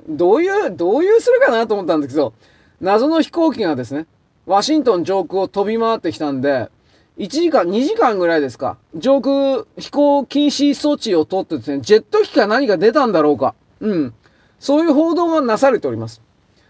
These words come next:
私はふと思ったのは、あのー、三日ぐらい前にね、量子マントというやつがですね、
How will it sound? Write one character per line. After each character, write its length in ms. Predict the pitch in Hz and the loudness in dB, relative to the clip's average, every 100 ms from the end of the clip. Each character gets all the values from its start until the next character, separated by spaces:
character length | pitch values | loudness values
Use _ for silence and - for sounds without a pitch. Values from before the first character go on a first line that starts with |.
| _ _ - | _ _ -4
私 300 | 185 262 294 | 2 4 4
は 80 | |
ふ 140 | 254 311 | 2 2
と 100 | 330 | 2
思 180 | 226 - | 2 0
っ 40 | |
た 140 | 170 | -2
の 120 | 143 156 | -2 0
は、 300 | 151 117 - _ | 0 -2 -10 _
あ 180 | 131 139 | -6 -4
の 680 | 147 147 147 147 143 143 | -2 -2 -2 -2 -2 -2
ー、 20 | 143 | -2
三 220 | 170 196 | -4 0
日 180 | 311 392 | 2 4
ぐ 80 | 554 | 4
ら 120 | 240 | 4
い 40 | |
前 220 | 175 160 | 2 -2
に 60 | 135 | -2
ね、 300 | 139 135 107 _ _ _ _ _ _ _ _ - | -2 -4 -6 _ _ _ _ _ _ _ _ -8
量 300 | 226 320 370 | 0 2 2
子 160 | 339 | 0
マ 180 | 359 381 | 2 2
ン 100 | 381 | 2
ト 120 | 320 226 | -2 -2
と 140 | 185 | 0
い 160 | 170 175 | 0 2
う 60 | |
や 140 | 185 190 | 2 0
つ 120 | 170 | -2
が 100 | 131 | -6
で 100 | 123 | -6
す 80 | |
ね、 140 | 135 | -8